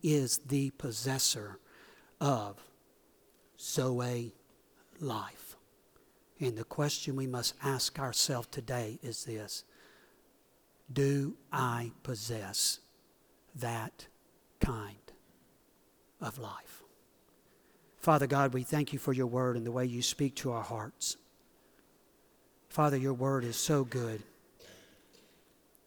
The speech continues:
Lord, we love you and we praise you. Father, my prayer is this morning, if there are people here who don't know you as their Lord and Savior, I pray today, Lord Jesus, they would come into a personal relationship with you.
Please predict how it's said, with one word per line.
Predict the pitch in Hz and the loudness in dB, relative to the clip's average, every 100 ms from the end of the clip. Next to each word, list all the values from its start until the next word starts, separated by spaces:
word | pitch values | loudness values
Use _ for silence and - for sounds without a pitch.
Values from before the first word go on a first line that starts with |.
| _ _ - - - | _ _ -20 -20 -6
Lord, | 143 143 131 | 2 2 4
we | 127 | 2
love | 139 131 | 2 2
you | 123 | 0
and | 120 | -2
we | 117 | -4
praise | - 131 117 110 | -4 -4 -2 -4
you. | 123 104 - _ _ _ _ _ _ _ _ _ - - | -8 -10 -18 _ _ _ _ _ _ _ _ _ -18 -6
Father, | - 139 131 | 2 2 4
my | 131 | 0
prayer | 127 156 147 139 | 0 4 6 6
is | 127 - | 4 0
this | 131 - | -2 -2
morning, | 135 123 120 | 0 2 0
if | 117 | -2
there | - 131 | -2 -2
are | 113 | -2
people | - 143 127 | -4 -4 -2
here | 107 127 107 107 - - - - - _ _ - | -2 -2 -2 -8 -18 -20 -20 -20 -20 _ _ 0
who | 143 | 0
don't | 120 135 135 156 - - | 2 2 2 0 -8 -4
know | 135 120 101 110 - _ _ _ _ _ - _ _ 147 | 0 0 -4 -12 -20 _ _ _ _ _ -20 _ _ -2
you | 139 135 | 2 2
as | 117 - | 2 0
their | 123 | 0
Lord | 120 123 117 | 2 2 0
and | 110 | -2
Savior, | - 120 113 107 113 | -2 -2 -4 -6 -6
I | |
pray | - 147 131 | -4 0 0
today, | - 123 123 | 0 -2 -2
Lord | 117 117 113 | 0 -4 -4
Jesus, | 120 110 117 | -6 -6 -4
they | - | -2
would | 120 117 | -2 -2
come | 127 120 | -2 -2
into | 113 - | -4 -6
a | 110 | -6
personal | - 123 - 117 | -4 -4 -4 -4
relationship | 110 110 117 - 123 - 135 | -4 -4 -2 -4 -4 -6 -6
with | 120 | -8
you. | 107 98 | -8 -10